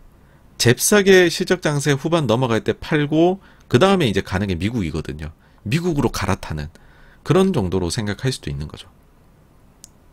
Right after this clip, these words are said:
그러면은 뭐 이거 이제 글로벌 투자할 수 있는 사람은 그런데 한국에 이렇게 투자하는 우리 한국인 투자자들 입장에서는 어떻게 해야 되냐라고 하면은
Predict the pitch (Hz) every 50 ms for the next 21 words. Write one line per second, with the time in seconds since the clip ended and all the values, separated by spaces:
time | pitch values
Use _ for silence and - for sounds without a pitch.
0 | _ _ _ _ _ _ _ _ - - - - - - - - - - _ -
1 | 160 190 214 208 202 185 180 160 123 101 - - - 107 113 107 - - - -
2 | 120 135 160 190 160 117 113 - - 123 175 208 240 214 - - 131 143 151 156
3 | - - 104 95 101 117 110 98 82 82 80 80 78 78 78 80 - - - 226
4 | 233 233 247 240 - _ _ _ _ _ _ _ _ _ _ _ _ - - -
5 | - _ _ _ - 120 127 123 117 107 - 113 117 - 110 - - - 123 -
6 | 127 123 123 123 123 113 104 95 95 107 107 101 92 - - - - 160 165 170
7 | 170 165 147 123 - - - 127 120 113 101 92 92 78 73 - - 90 85 82
8 | - - 78 73 73 - 98 - - 80 73 73 71 80 85 82 - - _ -
9 | - - - - - - - - - - - - - 104 107 107 104 113 131 117
10 | 98 87 104 113 104 78 76